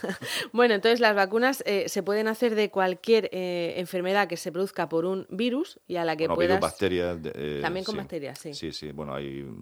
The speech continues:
Speaker 2: muchos tipos. Se
Speaker 1: Siempre
Speaker 2: puede
Speaker 1: que puedas
Speaker 2: hacer, no hay
Speaker 1: utilizar
Speaker 2: vacuna de todo, pero bueno, y sobre todo ahora se utilizan técnicas de otro tipo, se utilizan ya más técnicas de, de genéticas, hay hasta vacunas para gente alérgica.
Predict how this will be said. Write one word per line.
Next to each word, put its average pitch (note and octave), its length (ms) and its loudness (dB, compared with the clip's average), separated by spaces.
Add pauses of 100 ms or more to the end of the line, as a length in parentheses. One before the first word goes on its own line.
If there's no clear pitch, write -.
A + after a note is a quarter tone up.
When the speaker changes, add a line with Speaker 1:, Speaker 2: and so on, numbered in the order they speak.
(280)
Speaker 2:
muchos D#2+ 320 -8
tipos. C2+ 360 -10 (760)
Se - 120 -10
Speaker 1:
Siempre G3 180 0
Speaker 2:
puede F#3 100 4
Speaker 1:
que F#3+ 60 4
puedas G#3+ 160 4
Speaker 2:
hacer, A3 160 6
no F3 60 -2
hay - 40 2
Speaker 1:
utilizar F3+ 300 4
Speaker 2:
vacuna G#2 240 2
de G2+ 140 4
todo, D3 400 4
pero E2+ 160 0
bueno, D2+ 240 -4
y C#2 80 -10
sobre C#2+ 180 -10
todo D2+ 140 0
ahora D#2+ 140 0
se E2 100 -8
utilizan D2 320 -8
técnicas D2+ 320 -6
de E2 80 -6
otro D#2 120 -6
tipo, D2 220 -8
se - 80 -14
utilizan C#2 260 -10
ya D2 80 -4
más D2 140 -4
técnicas D#2+ 340 -6
de, B1 380 -8
de B1+ 680 -8 (540)
genéticas, E2+ 1400 -2
hay F2+ 160 0
hasta D#2+ 180 -4
vacunas D2 300 -2
para C2+ 160 -8
gente D2 200 -10
alérgica. E2 640 -4